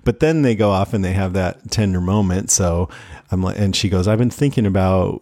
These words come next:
uh, what we talked about." So it makes me feel like, oh, maybe she, she's come around. And then, "There's something I need to show you." And she shows him the,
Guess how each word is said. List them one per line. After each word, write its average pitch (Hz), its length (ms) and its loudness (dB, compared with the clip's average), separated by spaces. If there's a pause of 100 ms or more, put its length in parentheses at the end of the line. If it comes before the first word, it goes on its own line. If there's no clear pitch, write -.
(120)
uh, 90 180 -4
what 95 200 0
we 92 80 -4
talked 104 300 0
about." 85 220 0
So 95 140 2
it 90 80 0
makes 90 300 -2
me 87 140 -2
feel 90 280 -2
like, 87 300 -2
oh, 92 180 2
maybe 87 340 -2
she, 87 560 -2
she's - 340 -2
come 87 240 0
around. 87 600 2 (440)
And 87 260 0
then, 85 380 0
"There's 82 140 -4
something 85 240 -2
I 82 40 -2
need 82 160 -4
to 87 60 -4
show 113 260 4
you." 104 240 2
And 87 120 0
she - 120 -2
shows 82 400 -2
him 82 280 -2
the, 82 320 -2